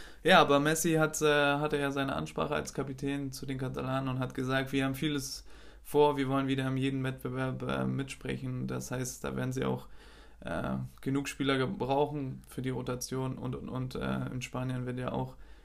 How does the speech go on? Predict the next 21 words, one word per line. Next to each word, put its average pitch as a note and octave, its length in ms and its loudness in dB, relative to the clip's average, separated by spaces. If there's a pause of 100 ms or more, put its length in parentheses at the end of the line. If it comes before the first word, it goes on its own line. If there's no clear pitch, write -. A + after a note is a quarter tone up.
(360)
viele C#3+ 260 2
Spiele C#3 300 0
gespielt, C#3 580 0
ähm, B2+ 260 -4
in C3 100 -2
der B2+ 100 -2
Liga. C3+ 400 -2 (320)
Das B2 180 -2
heißt, C3+ 380 4
äh, C3 340 2 (240)
es - 160 -4
ist - 80 -4
schon C#3 180 0
okay, D3 340 0
wenn C3+ 120 2
sie C3 80 2
so B2 140 -2
viele B2+ 160 -4
Spiele B2 280 -4
haben. B2 280 -6 (220)
Aber C#3+ 480 -2